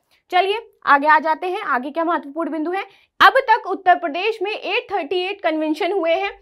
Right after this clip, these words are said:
जबकि दूसरे नंबर पर मौजूद मध्य प्रदेश में फिफ्टी नाइन कन्विक्शन हुए हैं। यदि देखा जाए कि इसके तहत कितने क्रिमिनल्स अभी तक अरेस्ट हुए हैं तो सेवन थाउजेंड वन ट्वेंटी टू क्रिमिनल्स को अरेस्ट कर लिया गया है,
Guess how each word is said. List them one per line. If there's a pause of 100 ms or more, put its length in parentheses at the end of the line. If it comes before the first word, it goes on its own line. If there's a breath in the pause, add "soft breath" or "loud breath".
(220 soft breath)
जबकि
दूसरे
नंबर
पर
मौजूद
मध्य
प्रदेश
में (240 soft breath)
फिफ्टी
नाइन
कन्विक्शन
हुए
हैं। (200)
यदि
देखा
जाए
कि
इसके
तहत
कितने (100)
क्रिमिनल्स
अभी
तक
अरेस्ट
हुए
हैं
तो
सेवन
थाउजेंड
वन
ट्वेंटी
टू
क्रिमिनल्स
को
अरेस्ट
कर
लिया
गया
है,